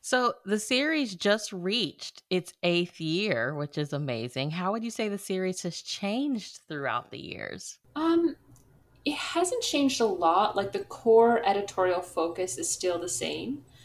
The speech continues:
Speaker 2: There's been some changes along the way, like, along with the general trends in culture.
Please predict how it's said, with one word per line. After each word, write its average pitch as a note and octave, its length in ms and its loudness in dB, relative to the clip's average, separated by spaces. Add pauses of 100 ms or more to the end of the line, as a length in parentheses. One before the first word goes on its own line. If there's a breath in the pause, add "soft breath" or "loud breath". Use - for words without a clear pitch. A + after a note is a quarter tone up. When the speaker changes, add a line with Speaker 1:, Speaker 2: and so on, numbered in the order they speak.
(340 loud breath)
Speaker 2:
There's A#3 200 8
been A#3+ 200 4
some B3+ 320 6
changes A#3+ 480 2
along G3+ 300 4
the G3 100 2
way, F#3 240 6
like, F#3 220 4
along F#3+ 300 6
with F#3 80 -4
the F#3+ 80 -4
general F3 420 0
trends F3 340 0
in E3 80 -2
culture. D3+ 800 -2